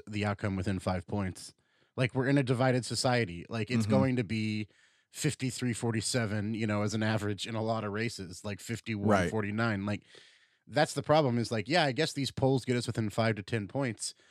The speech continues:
Speaker 1: but we're running a vast majority of our races within five to ten points. So,
Speaker 2: Right,
Speaker 1: like,
Speaker 2: right.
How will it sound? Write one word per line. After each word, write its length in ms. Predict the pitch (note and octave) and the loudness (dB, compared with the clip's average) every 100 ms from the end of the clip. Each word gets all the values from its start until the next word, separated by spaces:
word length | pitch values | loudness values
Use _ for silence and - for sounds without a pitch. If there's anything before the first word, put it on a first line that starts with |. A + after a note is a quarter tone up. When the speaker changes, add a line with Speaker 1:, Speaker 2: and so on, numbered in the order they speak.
| _ - | _ 0
Speaker 1:
but 100 | C3 | 4
we're 120 | C3+ | 6
running 300 | C3 F3+ D#3 | 6 4 4
a 40 | |
vast 260 | C3+ D#3 E3+ | 4 2 0
majority 320 | D#3 F3 F#3 | -2 2 2
of 100 | F#3 | 4
our 100 | F#3 | 2
races 360 | G3 A#3+ G#3+ E3 | 2 0 -2 -2
within 180 | D3+ C#3+ | -2 0
five 240 | C#3 B2+ | 0 0
to 60 | G#2+ | -2
ten 220 | - G2+ | -6 -6
points. 420 | F#2 F#2 E2 - - _ _ | -4 -8 -8 -14 -18 _ _
So, 60 | - | 0
Speaker 2:
Right, 280 | G#2+ G#2 D3 | 4 6 6
Speaker 1:
like, 160 | C#3+ | 4
Speaker 2:
right. 240 | F#2+ F2 | 2 0